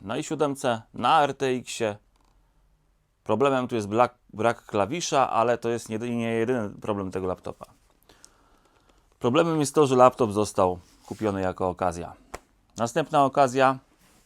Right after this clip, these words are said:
następna okazja, tym razem nie O L X prawdopodobnie, albo jakiś znajomy, albo jakiś Lombard, albo portal aukcyjny na A. Co tu się dzieje? Laptop się uruchamia,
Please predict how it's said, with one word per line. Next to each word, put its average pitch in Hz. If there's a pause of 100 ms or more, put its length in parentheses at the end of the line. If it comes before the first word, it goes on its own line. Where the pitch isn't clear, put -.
(1080)
następna 117
okazja, 117
tym 117
razem 110
nie 120
O 117
L 113
X 113
prawdopodobnie, 107
albo 110
jakiś 104
znajomy, 104
albo 101
jakiś 101
Lombard, 104 (800)
albo 95 (760)
portal 113
aukcyjny 101
na 95
A. 113 (2250)
Co 131
tu 135
się 131
dzieje? 92 (160)
Laptop 131
się 143
uruchamia, 131